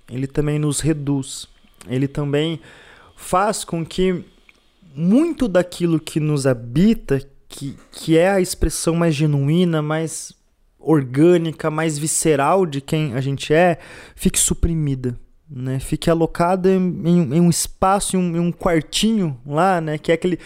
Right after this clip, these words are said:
aquele quartinho apertado, né? Que, que muitas pessoas têm, que têm em casa, onde você guarda, é, a, a sua, a sua bagunça e tudo mais, e não sai de lá, né? E o que aparece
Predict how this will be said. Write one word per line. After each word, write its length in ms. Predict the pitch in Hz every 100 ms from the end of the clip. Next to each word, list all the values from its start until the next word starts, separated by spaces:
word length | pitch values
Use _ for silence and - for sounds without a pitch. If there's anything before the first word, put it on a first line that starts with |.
| - -
aquele 200 | - 175
quartinho 480 | - 170 165 175 170
apertado, 800 | - 185 165 - 156 151 139 131 -
né? 220 | 143 139
Que, 340 | 139 151 139 131 -
que 100 | 151
muitas 240 | 143 139
pessoas 360 | - 135 143 139
têm, 360 | 151 139 135 -
que 80 | -
têm 140 | 139
em 40 | 127
casa, 380 | 156 170 175 151
onde 120 | 147
você 240 | 143 -
guarda, 400 | 139 139 139 131 - - - -
é, 360 | 120 127 123 123
a, 400 | 120 120 120 113
a 80 | 120
sua, 560 | - 131 127 117 113 110
a 60 |
sua 160 | 127 135
bagunça 640 | 120 117 143 175 175 151
e 40 |
tudo 160 | - 131
mais, 400 | 135 175 175 - - - - - - - _ _ -
e 80 | 170
não 220 | 175 202
sai 320 | - 170 175
de 140 | 165
lá, 220 | 175 135 123 - - _
né? 220 | 131 139 143
E 80 |
o 20 | 143
que 140 | -
aparece 800 | 170 - 147 151 165 - - 147